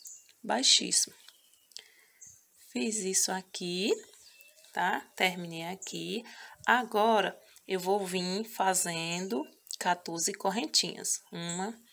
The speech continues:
duas, três, quatro, cinco, seis, sete, oito, nove, dez, onze, doze, treze, quatorze. Fiz minhas quatorze correntinhas aqui, ó, pra não arrematar.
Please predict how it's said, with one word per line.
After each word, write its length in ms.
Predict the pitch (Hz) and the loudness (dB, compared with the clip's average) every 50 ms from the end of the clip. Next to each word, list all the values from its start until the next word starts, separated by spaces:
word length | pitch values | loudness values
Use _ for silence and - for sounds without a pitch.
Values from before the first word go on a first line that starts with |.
| - - - - - - - - _ _ - | -20 -16 -16 -16 -16 -18 -20 -20 _ _ -12
duas, 500 | 165 175 175 170 175 180 185 - - - - - _ - - - - - - - - - - - - - - - - - - - _ _ - - | -8 -8 -6 -6 -2 2 4 4 4 2 -2 -20 _ -20 -20 -20 -20 -20 -20 -20 -20 -20 -20 -20 -20 -20 -18 -16 -16 -16 -16 -18 _ _ -12 -8
três, 440 | - 180 180 175 170 185 - - - - _ _ _ _ _ - | -6 -6 -4 -4 -4 -4 -4 -4 -6 -12 _ _ _ _ _ -12
quatro, 400 | - - 175 175 175 - - - - - | -8 -6 -6 -6 -6 -10 -16 -18 -8 -2
cinco, 500 | - - - 185 185 185 180 - - - | 0 0 0 0 -2 -4 -10 -10 -8 -6
seis, 580 | - - - - - 180 175 170 180 185 - - - - - - | -4 -2 -2 -4 -4 -6 -8 -6 -4 0 2 2 2 2 2 -2
sete, 500 | - 175 170 170 - - - - - - - | -4 -8 -10 -6 -4 -2 -2 -4 -6 -10 -10
oito, 440 | - 180 170 170 175 - - - 185 | -8 -6 -6 -8 -8 -12 -14 -14 -14
nove, 640 | 175 180 175 170 170 165 160 165 170 - - 185 180 | -12 -12 -12 -12 -12 -10 -8 -8 -8 -8 -10 -14 -16
dez, 800 | 180 175 165 - 170 165 160 160 160 165 175 - - - - - | -16 -12 -10 -8 -8 -8 -8 -10 -8 -4 0 2 2 2 2 -2
onze, 400 | 175 160 165 170 170 - - 170 | -6 -8 -8 -8 -8 -8 -8 -8
doze, 580 | 160 165 165 - 170 165 165 165 - - - - - - - - | -10 -14 -10 -8 -6 -6 -4 -4 -4 -4 -4 -6 -6 -4 -4 -2
treze, 340 | - - 123 - 220 - - - | -2 -2 2 4 6 6 4 4
quatorze. 560 | - 254 254 - - 233 - - - - - - - - - - - - - - - - - - - | 0 -6 -6 -6 -6 -6 -4 -4 -4 -4 -4 -6 -6 -6 -8 -14 -14 -12 -12 -12 -12 -12 -12 -8 -2
Fiz 200 | - 254 226 - | 2 4 4 4
minhas 240 | 190 175 165 165 - | 2 2 2 2 4
quatorze 520 | - - - - - - - - - - - | 6 6 4 4 4 2 2 4 2 2 0
correntinhas 840 | - 170 160 - 196 226 226 - - 202 190 180 190 196 190 - | 0 -2 -2 -2 -2 -2 0 2 2 2 0 0 0 2 2 2
aqui, 420 | 170 - - - - - 170 185 | 0 -2 -6 -10 -10 -6 -4 -2
ó, 140 | 220 220 196 - - - - - - - - - | 0 0 0 0 -2 -6 -16 -20 -20 -20 -14 -8
pra 180 | - - 170 170 | -6 -6 -6 -4
não 340 | 165 165 175 180 190 196 - - - - - - - - - - | -6 -6 -4 -4 -6 -6 -8 -12 -20 -20 -18 -18 -18 -20 -16 -12
arrematar. 840 | - 160 180 175 175 175 180 180 - - - 160 165 185 202 233 | -10 -8 -8 -6 -6 -6 -8 -8 -10 -6 -2 0 0 0 0 -4